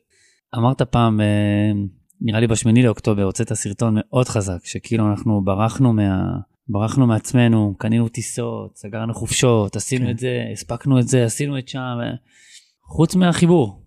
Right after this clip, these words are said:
Speaker 1: עשינו הכל חוץ מלהתחבר, כאילו, באמת, אבל באמת פנימה, להבין שזה ה-, שהח-, זה לא, זה לא ש-, מה זה "על החרב", מה זה "על החרב תחיה"?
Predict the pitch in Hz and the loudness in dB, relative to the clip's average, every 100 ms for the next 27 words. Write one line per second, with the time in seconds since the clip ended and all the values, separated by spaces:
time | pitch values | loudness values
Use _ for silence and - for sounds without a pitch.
0 | _ - 226 185 - 180 143 165 - 160 | _ 0 2 4 4 2 2 0 2 0
1 | 131 123 120 117 98 - 98 95 104 113 | 2 0 2 2 0 -4 -2 0 0 0
2 | 107 - - 98 104 104 110 127 - 113 | -2 -4 -4 0 2 4 4 2 0 2
3 | 104 98 98 117 117 110 101 120 117 113 | 2 2 2 2 2 0 2 2 2 0
4 | - - - - - _ _ _ - 117 | -2 -12 -20 -20 -20 _ _ _ -6 -4
5 | 90 - 123 127 117 127 139 127 165 233 | -2 -4 -6 0 2 2 4 4 4 2
6 | 196 147 180 208 139 - 123 117 110 - | 2 2 2 4 4 4 4 2 0 2
7 | 139 165 165 127 123 104 - 113 - | 4 4 2 4 2 2 0 -2 -4